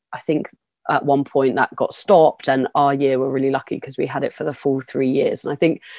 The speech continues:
having, like, a little zone where you can, like, put stuff up on the wall is so important, and it kind of helps you to build, like, your identity as a designer, I think. So I think they would be my main things. And then just having, like, s-, loads of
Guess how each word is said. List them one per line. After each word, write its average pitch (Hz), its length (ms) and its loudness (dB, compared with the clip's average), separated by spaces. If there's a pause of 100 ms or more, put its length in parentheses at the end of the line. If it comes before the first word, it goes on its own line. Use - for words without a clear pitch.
(300)
having, 214 300 2
like, 208 180 2
a 202 40 4
little 175 280 4
zone 147 640 4
where 151 120 4
you 147 160 4
can, 143 140 -4
like, 135 220 0 (100)
put - 200 2
stuff - 300 0
up 143 160 0
on 147 120 6
the 143 80 4
wall 143 520 4 (120)
is 160 120 2
so 170 220 4
important, 151 560 6
and 139 160 -2
it - 80 -4
kind 156 160 0
of 147 80 -2
helps 160 320 -2
you 143 60 0
to 139 120 -4
build, 143 300 0
like, 160 160 -2
your 139 200 -2
identity 135 540 -2
as 127 140 -6
a 139 80 -4
designer, 139 500 -4
I 131 80 -4
think. - 300 -6
So 139 280 -4 (580)
I - 40 -12
think 330 140 -4
they 277 100 2
would 254 120 2
be 220 120 2
my 202 140 2
main 190 420 2
things. 147 800 2
And 180 240 2
then 208 360 2
just 190 220 -4
having, 196 300 -2
like, 143 320 0 (200)
s-, - 220 -8
loads 165 500 4
of 139 180 -6